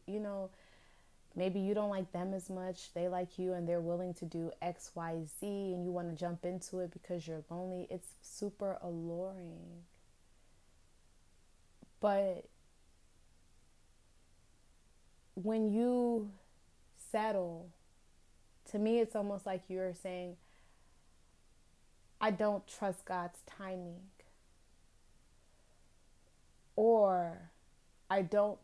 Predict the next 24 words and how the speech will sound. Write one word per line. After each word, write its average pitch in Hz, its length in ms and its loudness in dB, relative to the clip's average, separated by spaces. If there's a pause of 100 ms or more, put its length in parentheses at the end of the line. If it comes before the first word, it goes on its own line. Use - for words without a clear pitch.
trust 190 600 -8
the 185 140 0
existence - 960 -8 (800)
of 180 120 -4
what 175 200 -2
I 151 140 -8
want. 156 420 -12
I 165 40 -10
don't 170 220 -10
trust - 340 -12
that 160 140 -12
it's - 180 -18 (100)
here." 190 240 -12 (1120)
And 208 180 2
you 180 260 -2
bend 196 320 4
your 185 160 0
will. 190 500 -4 (2000)
And 196 240 2
then 208 280 4
what 226 200 4
happens 214 560 0
when 180 200 -2
you 165 340 -4